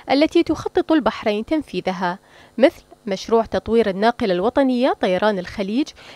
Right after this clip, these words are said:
بكلفة ثمانية مليارات دولار، ومرافق المطار الجديد بكلفة مليار وثمانمائة مليون دولار. أعلنت شركة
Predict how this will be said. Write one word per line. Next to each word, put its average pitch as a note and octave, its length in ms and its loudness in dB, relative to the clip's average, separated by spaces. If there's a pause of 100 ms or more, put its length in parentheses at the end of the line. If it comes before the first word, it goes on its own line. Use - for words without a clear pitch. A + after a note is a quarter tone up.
بكلفة - 680 -2
ثمانية A3 540 -2
مليارات G#3 580 0
دولار، A#3+ 460 4 (340)
ومرافق D#4+ 500 2
المطار G3+ 400 0
الجديد G3+ 600 -4
بكلفة A3 600 -4
مليار G#3+ 480 2 (120)
وثمانمائة G3+ 680 -4 (120)
مليون G3+ 480 -4
دولار. G3+ 380 2 (1400)
أعلنت F#4 420 6
شركة A#3 380 -2